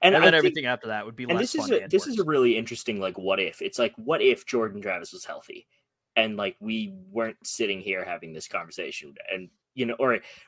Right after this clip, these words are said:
Speaker 2: rather, we were sitting here having this conversation, but, like, Florida State had everything going for them. I, I, I would, I'm, I'm hesitant to think what we would think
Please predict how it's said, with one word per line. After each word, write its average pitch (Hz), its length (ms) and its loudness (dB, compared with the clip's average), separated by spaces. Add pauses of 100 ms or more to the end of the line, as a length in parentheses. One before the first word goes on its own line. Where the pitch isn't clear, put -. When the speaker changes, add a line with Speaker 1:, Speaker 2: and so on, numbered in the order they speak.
Speaker 2:
rather, 120 320 4
we 120 160 0
were 117 60 -2
sitting 156 280 -2
here 131 200 -2
having 120 180 -4
this 117 120 -4
conversation, 107 560 -4
but, - 160 -8
like, 101 240 -2 (1120)
Florida 139 320 4
State 117 240 6
had 110 140 -2
everything 101 380 -2
going 87 280 -8
for - 140 -16
them. - 200 -18 (760)
I, 104 100 0 (140)
I, 127 240 6
I 123 140 8
would, 123 260 0 (800)
I'm, 113 320 2 (1500)
I'm 131 140 2
hesitant 156 580 0 (200)
to 120 100 -2
think 117 360 -2
what 113 240 0
we 117 140 -2
would 104 220 -2
think - 640 -6